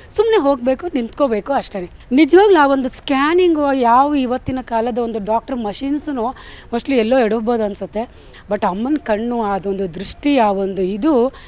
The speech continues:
ಖಂಡಿತ ಎಲ್ಲೂ ಮಿಸ್ ಆಗೋಕ್ಕೆ ಚಾನ್ಸೇ ಇಲ್ಲ. ನಮಗೆ ಆಶ್ಚರ್ಯ ಆಗುತ್ತೆ, ಹೆಂಗೆ ಇದು ಸಾಧ್ಯ? ನಿಮಗೆ ಎಕ್ಸಾಕ್ಟ್ ಆಪೋಸಿಟ್ ಪರ್ಸನ್, ನಿಮಗೆ ಯಾರು ತುಂಬ ವೈರಿಗಳಿದ್ದಾರೆ ಅವ್ರ ಹೆಸರು ಕರೆಕ್ಟಾಗಿ ಹೇಳ್ತಾರೆ. "ಇಂಥವ್ರು ಯಾರು?" ಅಂತ.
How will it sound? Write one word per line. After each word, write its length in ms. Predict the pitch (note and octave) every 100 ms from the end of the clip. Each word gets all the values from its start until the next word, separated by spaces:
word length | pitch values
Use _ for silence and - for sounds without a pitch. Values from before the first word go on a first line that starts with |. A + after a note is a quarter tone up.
| - - -
ಖಂಡಿತ 580 | A3 C#4 F#4 F4+ E4 D#4
ಎಲ್ಲೂ 760 | A3+ G3+ G3 A#3 C#4+ D#4 C#4 G#3
ಮಿಸ್ 360 | F#3+ G3+ -
ಆಗೋಕ್ಕೆ 280 | C4+ C#4 -
ಚಾನ್ಸೇ 520 | G#3+ F#3 A3+ - C#4+
ಇಲ್ಲ. 180 | G#3+ G3+ G3+ - - - - - G#3+
ನಮಗೆ 300 | B3 D4+ G4+
ಆಶ್ಚರ್ಯ 520 | E4 D#4 F4+ D#4+ D4
ಆಗುತ್ತೆ, 600 | C4 C#4+ C#4 B3+ A#3 G#3
ಹೆಂಗೆ 600 | F#3+ - A#3+ D#4+ F#4 E4+
ಇದು 140 | C#4 C#4
ಸಾಧ್ಯ? 460 | A3+ A3 A3 A#3 - - A#3+
ನಿಮಗೆ 420 | B3+ B3+ B3 A3
ಎಕ್ಸಾಕ್ಟ್ 440 | G#3 G3 D#4 -
ಆಪೋಸಿಟ್ 420 | A#3 C#4 C#4+ C#4 -
ಪರ್ಸನ್, 280 | A3+ B3+ A#3
ನಿಮಗೆ 300 | G#3 G3 F#3+
ಯಾರು 280 | F3 B3+
ತುಂಬ 200 | C4 A#3
ವೈರಿಗಳಿದ್ದಾರೆ 840 | B3+ G3 F#3+ A#3 B3+ A3 G3+ G3+ G3 - -
ಅವ್ರ 180 | G#3 C4
ಹೆಸರು 200 | C4 -
ಕರೆಕ್ಟಾಗಿ 480 | A3 G#3 - D#4 B3
ಹೇಳ್ತಾರೆ. 540 | G3+ F#3 F3 E3 - - - - - -
"ಇಂಥವ್ರು 360 | C4 C#4 D#4+ C#4
ಯಾರು?" 400 | A#3 B3 A#3 G#3+
ಅಂತ. 160 | F3